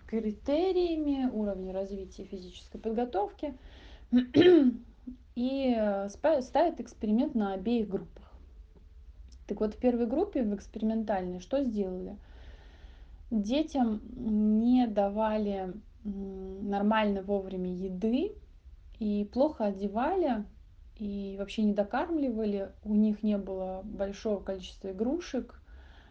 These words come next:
Единственное, что в этой группе давали детям в большом количестве, это внимание, внимание, доверие, и постоянно их гладили. То есть, э, воспитатели — это дети-отказники,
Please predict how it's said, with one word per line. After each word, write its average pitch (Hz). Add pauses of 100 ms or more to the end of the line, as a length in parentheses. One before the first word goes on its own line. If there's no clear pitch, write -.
(400)
Единственное, 226
что -
в 214
этой 214
группе 208
давали 190
детям 233
в -
большом 214
количестве, 190 (320)
это 254
внимание, 254 (640)
внимание, 247
доверие, 233 (100)
и 233
постоянно 220
их 247
гладили. 185 (300)
То 196
есть, 202 (120)
э, 196
воспитатели — 254 (100)
это 214
дети-отказники, 196